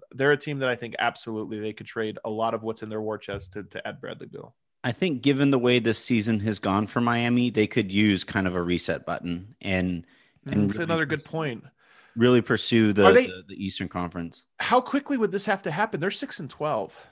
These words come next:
Speaker 2: Yeah, I mean, it, it's, it's one of the teams that, you know, we talked about the, the Warriors kind of hurling towards decision time. I, I think Miami is kind of at decision time. And the tough thing is, you're
Speaker 1: They're
Speaker 2: making this decision
Speaker 1: significantly
Speaker 2: with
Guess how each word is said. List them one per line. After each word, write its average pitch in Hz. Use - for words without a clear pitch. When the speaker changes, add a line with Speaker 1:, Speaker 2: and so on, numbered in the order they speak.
Speaker 2:
Yeah, 127
I 120
mean, 117
it, 120
it's, 113
it's -
one 143
of 147
the 135
teams 139
that, 117
you 135
know, 117
we 120
talked 131
about 131
the, 117
the 104
Warriors 107
kind 104
of 95
hurling 113
towards 104
decision 104
time. 95
I, 101
I 107
think 135
Miami 104
is 92
kind 107
of 92
at 104
decision 90
time. 90
And 92
the 101
tough 170
thing 147
is, 175
you're 339
Speaker 1:
They're -
Speaker 2:
making 156
this 165
decision 311
Speaker 1:
significantly 294
Speaker 2:
with -